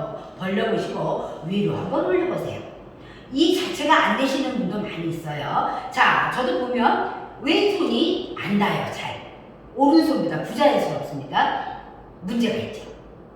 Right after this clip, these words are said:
이렇게 오른손에 똑같지 않다는 건 반드시 문제가 있는 겁니다. 한쪽 기능이 떨어졌다는 소리예요. 네, 그래서 손이 한쪽이 앞으로 올 수도 있고, 네, 다른 어떤 분은 또 오른쪽이 올 수도 있어요.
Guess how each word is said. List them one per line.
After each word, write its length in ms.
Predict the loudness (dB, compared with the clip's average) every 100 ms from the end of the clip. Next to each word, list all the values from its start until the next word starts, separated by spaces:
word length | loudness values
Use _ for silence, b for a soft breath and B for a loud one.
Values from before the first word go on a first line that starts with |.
| -14
이렇게 760 | -4 -2 0 2 2 2 -2 -4
오른손에 580 | 0 2 2 2 0 -2
똑같지 340 | -2 -2 -2 -2
않다는 340 | -2 -2 -2
건 200 | -2 -4
반드시 380 | -4 -2 0 0
문제가 260 | 0 0 0
있는 260 | 0 0 0
겁니다. 460 | -2 -2 0 0 B B
한쪽 360 | 0 0 2 -2
기능이 340 | -2 -4 -4
떨어졌다는 580 | -4 -2 -2 -4 -4 -4 -4
소리예요. 560 | -6 -10 -8 -6 -6 -10 -14 -18 -20 -20 -20 -20 -20 -20 -20 -20 -16
네, 340 | -8 -8 -8 -8
그래서 640 | 0 0 2 2 2 0
손이 240 | -4 -4 0
한쪽이 760 | 0 0 0 0 0 -2 -2
앞으로 340 | -2 -2 -2 -2
올 60 |
수도 220 | -2 -2 -4
있고, 760 | -4 -4 -4 0 0 -2 -6 -6
네, 240 | -6 -4
다른 360 | -2 0 0 -2
어떤 280 | -2 0 0
분은 200 | 0 0
또 240 | -2 -2
오른쪽이 520 | -2 -2 -2 -4 -4
올 100 | -4
수도 200 | -4 -6
있어요. 280 | -6 -6 -6